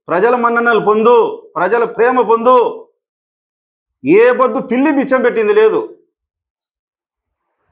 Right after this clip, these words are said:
ఏదన్నా మా ఎమ్మెల్యే గారు వచ్చి దాన ధర్మాలు చేస్తే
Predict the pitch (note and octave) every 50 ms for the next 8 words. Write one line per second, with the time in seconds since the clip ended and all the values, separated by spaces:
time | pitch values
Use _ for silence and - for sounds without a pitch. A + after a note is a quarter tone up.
0 | _ _ - - G#3 A#3+ B3+ C4 C#4 C4+ C4 B3+ A#3 A#3+ A#3+ A#3+ B3 B3 C4 B3+
1 | C4+ B3+ B3+ B3 B3 G#3+ A#3 A3 F#3+ A3 A3+ A#3+ B3 A3+ B3 A#3+ A#3 A#3 A#3 A3
2 | A#3 A#3+ A#3 - C#4